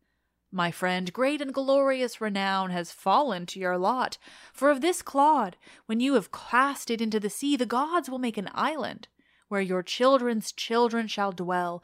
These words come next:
for Triton gave this to you as a stranger's gift from the Libyan mainland. None other of the immortals it was than he that gave you this when he met you." Thus he spoke, and Euphemus made not vain the answer of Aeson's son,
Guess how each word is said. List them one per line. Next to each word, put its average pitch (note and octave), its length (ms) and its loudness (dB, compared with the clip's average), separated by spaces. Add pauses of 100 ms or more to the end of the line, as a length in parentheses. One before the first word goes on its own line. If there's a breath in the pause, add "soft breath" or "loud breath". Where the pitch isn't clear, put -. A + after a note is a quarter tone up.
(260 loud breath)
for G#3+ 180 0
Triton F3+ 840 -4
gave F#3+ 260 -2
this A3+ 260 2
to F#3 120 -10
you A3 340 -2
as F#3+ 100 -6
a E3+ 80 -12
stranger's C4+ 600 -6
gift C#4 420 -6
from G3 160 -8
the G3+ 80 -4
Libyan G3 480 -2
mainland. C4 680 -6 (560 soft breath)
None D4+ 320 2
other D#4+ 320 6
of A#3+ 140 2
the G#3 140 0
immortals G#3+ 580 -2
it G#3 100 -4
was G3+ 420 0
than F3 180 -8
he A#3+ 520 -6 (100)
that F#3+ 100 -4
gave F#3 400 -4
you G3+ 200 -4
this F#3+ 520 -6
when F3 140 -8
he F3 140 -8
met F3 360 -6
you." - 300 -12 (1400)
Thus G#3+ 300 4
he G#3 120 -2
spoke, F#3 380 2
and F3 120 -6
Euphemus D#4 540 -4
made B3+ 300 -2
not C4+ 280 -2
vain B3 440 -2
the G3 180 -2
answer G3 400 -4
of E3+ 80 -4
Aeson's F3 420 -6
son, G#3 460 -4